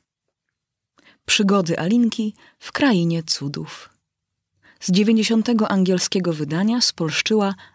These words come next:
Adela S. Nagranie przygotowane przez Studio Aktorskiej Interpretacji Literatury na podstawie wiki źródeł.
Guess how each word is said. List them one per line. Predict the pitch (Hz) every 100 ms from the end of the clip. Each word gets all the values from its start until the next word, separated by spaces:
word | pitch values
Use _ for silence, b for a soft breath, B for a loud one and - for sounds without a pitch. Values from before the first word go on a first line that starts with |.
| -
Adela | 214 175 165 160 -
S. | 147 143 - - _ _ _ _ _ _ _ _ B B B
Nagranie | 208 208 233 226
przygotowane | - 185 196 196 185 185
przez | 175 - 175
Studio | - - 165 175
Aktorskiej | 170 - 175 160 - 170 170
Interpretacji | 160 165 170 165 143 -
Literatury | 147 165 170 175 240 233 - B B B -
na | 240
podstawie | 240 - - 190 175
wiki | 165 185 196
źródeł. | 170 156 151 - 170